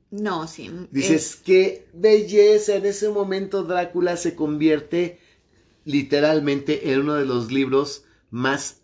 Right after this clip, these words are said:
Speaker 2: hermosamente escritos en
Speaker 1: Y
Speaker 2: la historia de la
Speaker 1: típico,
Speaker 2: humanidad.
Speaker 1: típico del romanticismo. Buscar también, como ya me hemos dicho, nuevas formas, maneras diferentes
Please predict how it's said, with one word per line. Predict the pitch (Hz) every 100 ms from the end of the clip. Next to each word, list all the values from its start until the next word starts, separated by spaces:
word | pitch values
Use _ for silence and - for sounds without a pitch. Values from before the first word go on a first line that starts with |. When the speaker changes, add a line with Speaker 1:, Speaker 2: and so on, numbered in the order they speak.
| -
Speaker 2:
hermosamente | 131 127 123 127 123 - 120 117 113 110
escritos | 107 - 110 110 117 110
en |
Speaker 1:
Y | 95
Speaker 2:
la |
historia | 95 - 107 104
de | 104
la | 101
Speaker 1:
típico, | 98 95
Speaker 2:
humanidad. | 320 78 -
Speaker 1:
típico | 294 302 339 - 339
del | 320 320
romanticismo. | 311 311 302 330 - 440 403 240 - _ _ _
Buscar | - 220 - 233 233
también, | 320 302 269 240 262
como | 214 202
ya | 196
me | 214
hemos | 240 240
dicho, | 226 262 262
nuevas | 220 220 247 262 277 277 -
formas, | - 240 233 240 294 -
maneras | 214 208 226 247 247
diferentes | 233 - 202 190 208 220 294 370